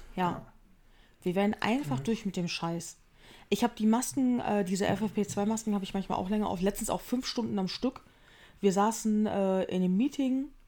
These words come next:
Speaker 1: Ich musste direkt von dem Meeting aus in ein anderes Meeting und dann mussten wir runter zum Essen und so. Beim Essen konnte ich die dann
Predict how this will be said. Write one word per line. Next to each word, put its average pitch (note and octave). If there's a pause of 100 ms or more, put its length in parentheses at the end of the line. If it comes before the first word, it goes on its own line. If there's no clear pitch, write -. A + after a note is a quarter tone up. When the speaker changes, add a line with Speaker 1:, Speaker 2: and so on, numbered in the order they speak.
Speaker 1:
Ich -
musste A3
direkt G3+
von F#3+
dem A3+
Meeting A#3
aus A#3
in F#3
ein F3+
anderes A#3
Meeting C4
und F#3+
dann G3+
mussten G#3
wir F#3+
runter A3
zum F#3
Essen -
und A#3
so. B3+ (380)
Beim G#3+
Essen A3+
konnte A3
ich G#3
die G3 (540)
dann G3